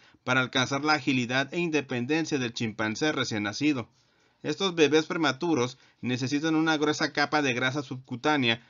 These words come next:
como protección contra el enfriamiento, y esto a la vez torna innecesario o inconveniente el pelo. Por eso los bebés humanos son pelados, si se los compara con los peludos hijos de los chimpancés y los gorilas.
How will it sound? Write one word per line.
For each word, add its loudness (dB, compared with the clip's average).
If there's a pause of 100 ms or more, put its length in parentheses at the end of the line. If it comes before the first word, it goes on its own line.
(160)
como 0
protección -2
contra 0
el 0
enfriamiento, 0 (240)
y -2
esto 0
a 2
la 4
vez 0
torna 2
innecesario 2
o 2
inconveniente 0
el -4
pelo. 2 (380)
Por -2
eso 2
los 0
bebés 2
humanos 0
son -2
pelados, 2 (200)
si -6
se -2
los -2
compara 2
con -2
los -2
peludos -2
hijos -2
de -4
los 0
chimpancés -2
y 0
los -2
gorilas. -4